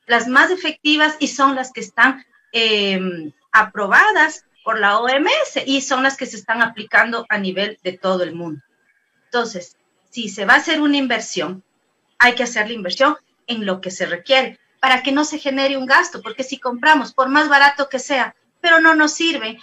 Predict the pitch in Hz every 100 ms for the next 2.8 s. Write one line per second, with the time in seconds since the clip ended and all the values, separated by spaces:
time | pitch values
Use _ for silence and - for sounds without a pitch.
0 | _ 277 285 277 269 294 311 302 277 294
1 | 277 285 277 285 339 349 240 240 240 262
2 | 262 285 277 269 277 302 311 359